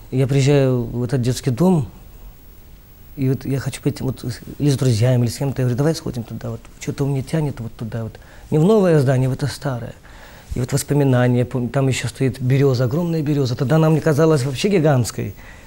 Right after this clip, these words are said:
потому что я маленький был. И все такое огромное, турники, и все. А сейчас оно такое все маленькое. Ну неужели тут же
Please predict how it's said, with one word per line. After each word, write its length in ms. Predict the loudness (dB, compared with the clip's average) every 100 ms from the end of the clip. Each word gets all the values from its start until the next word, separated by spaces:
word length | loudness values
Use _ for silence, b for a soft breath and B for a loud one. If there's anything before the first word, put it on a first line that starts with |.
| B
потому 160 | -4 -2
что 140 | 2
я 60 | 4
маленький 400 | 4 2 2 0
был. 240 | 0 -2 B B B B B B B B -10
И 60 | -4
все 140 | -2
такое 260 | 2 4 4
огромное, 540 | 4 4 4 4 2
турники, 540 | 4 2 2 2 2
и 40 | 2
все. 360 | 0 2 2 2
А 60 |
сейчас 240 | 0 0 0
оно 100 | 0
такое 240 | 0 0
все 180 | 2 2
маленькое. 440 | 4 4 2 2
Ну 80 | 2
неужели 380 | 4 4 4 2
тут 180 | 0 0
же 200 | 0